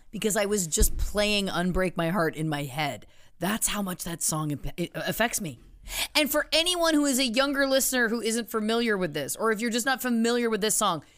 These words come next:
Toni Braxton, T O N I, Toni Braxton, B R A X T O N, Unbreak My Heart.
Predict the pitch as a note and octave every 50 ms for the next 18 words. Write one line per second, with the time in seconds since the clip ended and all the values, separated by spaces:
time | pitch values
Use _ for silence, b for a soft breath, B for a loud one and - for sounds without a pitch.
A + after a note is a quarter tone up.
0 | b b b - - - G3 G#3 A3+ B3+ C4 A#3 B3 A#3 A#3 C#4 - - F#3 D#3
1 | C#3+ - - - A3 A#3+ - A3 A3+ A3 - G#3 G#3 G3+ - F#3 G3 G#3 G#3 G3
2 | F#3 D#3 C3 b b b b b b b - - F3 F3 F#3 G#3+ A3+ G#3 A3 A3
3 | G#3+ G#3+ G#3+ - - - F3 D3 C#3 C#3 C#3 _ _ _ - C#3 F3+ G3+ F3+ -
4 | F#3 G3 G3 G3 - - _ _ _ - - G#3 G3+ G3+ G3 - - - A#3 A#3+
5 | - - - - - G#3 F3 D#3 D3 C#3+ D3 C#3 C3 C3 B2+ G#2 - _ _ _
6 | _ _ - _ - - C#3+ D3+ E3 E3+ F3 F#3+ G3 F#3+ A3 A3+ A3 G3 F3 F#3+
7 | F3+ D3+ D3 -